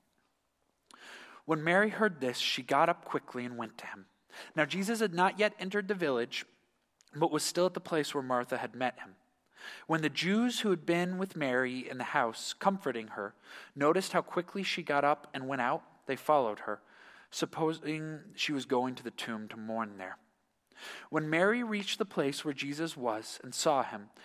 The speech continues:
she fell at his feet and said, "Lord, if you had been here, my brother wouldn't have died." When Jesus saw her weeping, and the Jews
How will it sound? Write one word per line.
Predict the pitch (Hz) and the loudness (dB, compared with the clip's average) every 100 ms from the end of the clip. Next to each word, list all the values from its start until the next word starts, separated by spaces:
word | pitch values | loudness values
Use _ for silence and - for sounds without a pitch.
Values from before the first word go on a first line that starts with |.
| - | -14
she | - 139 | -8 -8
fell | - 147 165 | -2 2 4
at | 190 | 4
his | 196 | 0
feet | - 135 120 - | -6 -8 -8 -10
and | 131 | 0
said, | 147 135 - | 2 2 2
"Lord, | 147 175 202 220 - - - | 4 8 8 6 -2 -20 2
if | 175 - | 2 4
you | 202 | 4
had | 269 202 156 | 4 6 10
been | 220 214 | 10 8
here, | 175 160 | 6 8
my | 151 | 8
brother | 139 160 180 185 | 6 10 10 10
wouldn't | 156 151 151 143 | 6 4 0 -4
have | 147 - | -4 2
died." | 135 123 120 107 - - _ _ - - _ _ - - - - - - | 6 6 4 0 -8 -18 _ _ -20 -20 _ _ -20 -20 -20 -16 -16 -4
When | 160 151 | -2 0
Jesus | 139 196 226 247 | 0 0 2 2
saw | - - 190 190 190 | 0 0 4 4 4
her | 175 | 0
weeping, | 185 160 139 - 101 117 _ - _ _ - - | -2 -2 -6 -6 -12 -16 _ -20 _ _ -20 -12
and | 131 | -8
the | 127 | -6
Jews | - 156 170 180 190 185 - | -2 0 2 0 -2 -4 -6